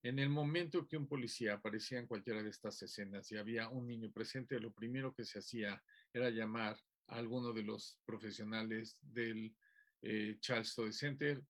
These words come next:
y según el, la situación salíamos uno, dos o más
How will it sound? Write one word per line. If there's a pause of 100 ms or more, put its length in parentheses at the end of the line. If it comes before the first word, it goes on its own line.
(140)
y
según
el,
la
situación
salíamos
uno,
dos
o
más